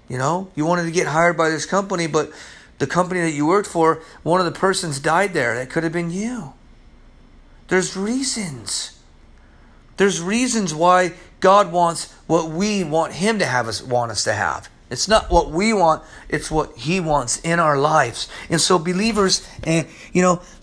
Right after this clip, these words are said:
these are the days where it's up to God to give us what we want and, and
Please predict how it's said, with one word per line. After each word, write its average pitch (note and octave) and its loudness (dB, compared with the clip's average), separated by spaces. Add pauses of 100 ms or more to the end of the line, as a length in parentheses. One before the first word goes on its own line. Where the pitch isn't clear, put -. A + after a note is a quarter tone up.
these A#3 2
are B3 0
the F#3+ 0
days F3+ 2
where F3 2
it's D#3+ -2
up G3+ -2
to F3 0
God D#3+ 2 (200)
to E3 0
give E3 4
us D#3+ -4
what D#3 2
we C#3+ 0
want C#3 -2 (240)
and, C#3+ 0 (140)
and C#3+ 0